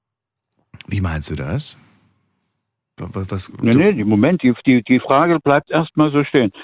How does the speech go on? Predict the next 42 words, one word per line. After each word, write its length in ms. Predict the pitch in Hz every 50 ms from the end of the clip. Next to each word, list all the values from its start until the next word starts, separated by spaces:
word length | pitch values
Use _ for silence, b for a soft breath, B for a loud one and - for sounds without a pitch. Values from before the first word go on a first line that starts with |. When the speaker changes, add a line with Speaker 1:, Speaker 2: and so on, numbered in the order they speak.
| B B _
Speaker 2:
Was 220 | 98 117 143 151 - - -
möchtest 400 | 147 151 160 - - 160 - -
du 80 | 165 147
verstanden 520 | - 165 147 - 175 165 147 120 107 95
wissen? 300 | 90 90 - - - - - b b b b b b _
Speaker 1:
Naja, 240 | - 247 254 175 110 120
welche 200 | 127 131 156 -
Erfahrungen 480 | - - - 196 220 220 165 117 98
man 160 | 90 90 87
damit 300 | 80 78 78 80 78 -
gemacht 420 | - 90 87 78 71 - - - -
hat. 200 | 73 71 - -
Ob 120 | - -
man 200 | 110 104 101 101 98
jetzt 160 | 92 - -
jemanden 280 | 98 95 95 85 87
Speaker 2:
Moment, 260 | 87 156 156 - 151 127
Speaker 1:
getroffen 40 | 135 131 123
Speaker 2:
ja, 60 | 139
Speaker 1:
hat 60 | 156
Speaker 2:
ja. 60 | -
Speaker 1:
oder 160 | - 131 120 113
nicht 220 | 120 135 135 -
getroffen 400 | - - 143 143 139 131 147 131
hat, 120 | 131 127
spielt 260 | - - - 127 117 120
in 80 | 113
dem 160 | 107 113 110
Moment 180 | 110 110 123 110
Speaker 2:
Bitte, 100 | 104 107
Speaker 1:
ja 60 | 98 90
keine 180 | 87 - 135
Rolle. 140 | 160 180 190 190
Speaker 2:
womit? 320 | 185 143 127 123 131 - - - _ _ _ _ _ _ _ _ _ _ _ _ _ _ _ _ _ _ _ _ -
Speaker 1:
Bitte? 160 | 110 110 123
Speaker 2:
Bitte? 160 | 147 185 185 - _ _ _ _ _ _ _ _ _ _ _ _ _ _ _ _ _ _ _ _ _ _ _ _ _ _ _ _ _ _ _ _ _ _ _ _ _
Ich 120 | - 110 -
sage, 340 | 135 123 123 117 117 101 101
womit 600 | 143 170 180 180 170 113 92 110 127 123 - -
denn 140 | 117 104 98
letzten 340 | 101 104 104 - - - -
Endes? 280 | 120 107 101 101 95